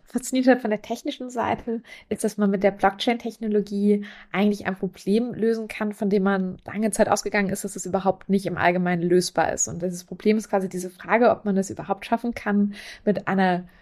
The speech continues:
wirklich großen Anzahl von unterschiedlichen Akteuren, die sich gegenseitig auch gar nicht kennen und wo die ganze Zeit neue Leute hinzukommen können oder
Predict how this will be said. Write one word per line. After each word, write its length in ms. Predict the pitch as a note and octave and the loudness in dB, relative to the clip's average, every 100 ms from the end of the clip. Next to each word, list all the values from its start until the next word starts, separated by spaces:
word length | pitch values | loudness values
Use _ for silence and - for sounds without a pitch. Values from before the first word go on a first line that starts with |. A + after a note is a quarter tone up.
| _ | _
wirklich 340 | G3+ G3+ G3 - | 2 2 -2 -6
großen 600 | - A3+ C4 - A#3 G#3 | -2 2 2 0 -4 0
Anzahl 540 | F#3+ G#3+ - A3 G#3+ | 0 0 2 4 4
von 180 | A3 G3+ | 2 -2
unterschiedlichen 580 | G#3+ G#3 G#3 G3 G3+ F#3+ | -2 0 0 0 0 -2
Akteuren, 520 | D3+ - A#3+ B3 G#3+ | -2 2 4 4 0
die 80 | F3+ | -2
sich 180 | F#3+ | -4
gegenseitig 540 | - G3+ G3+ F#3 F#3+ F#3+ | -2 0 4 4 4 -2
auch 60 | |
gar 160 | - F3+ | -2 -2
nicht 200 | E3+ - | -4 -6
kennen 400 | - A#3 C4 B3 | -2 -2 -2 -6
und 340 | - F3 F3+ - - - - | -4 -2 -2 -6 -20 -6 2
wo 360 | F#3+ F#3 - - _ - | 4 6 2 -2 _ -2
die 60 | |
ganze 280 | E3+ G3+ G#3 | 0 0 -2
Zeit 300 | - G3+ G3 | 2 4 4
neue 220 | F#3 G3+ | 6 6
Leute 360 | F#3 F3+ G3 G3 | 6 4 4 -2
hinzukommen 1080 | F3+ - B3 - - _ _ - A3 G#3+ | -6 -4 -4 -6 -20 _ _ 2 2 2
können 420 | G3+ A3+ G#3 G#3 G3+ | 4 4 6 2 -2
oder 360 | F#3 F3+ E3+ | 0 2 0